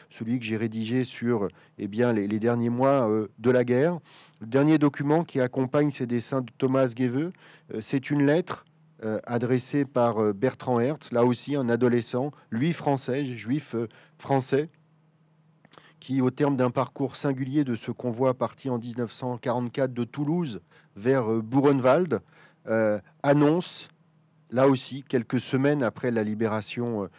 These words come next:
du camp de Buchenwald le onze avril dix-neuf cent quarante-cinq, annonce, euh, euh, à l'un de ses proches,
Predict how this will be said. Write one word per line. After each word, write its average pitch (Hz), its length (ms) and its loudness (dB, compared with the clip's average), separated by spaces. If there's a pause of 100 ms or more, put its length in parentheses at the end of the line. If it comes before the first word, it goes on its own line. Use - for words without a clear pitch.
(160)
du 107 140 -12
camp 135 180 0
de 135 60 -2
Buchenwald 120 520 0
le 110 80 -2
onze 117 220 -2
avril 117 300 -4
dix-neuf 113 260 -4
cent 123 180 -8
quarante-cinq, 113 640 -4 (400)
annonce, 147 560 2
euh, 117 220 4 (360)
euh, 107 280 2 (100)
à 120 460 4
l'un 135 200 4
de 131 120 0
ses 123 200 -4
proches, 131 520 0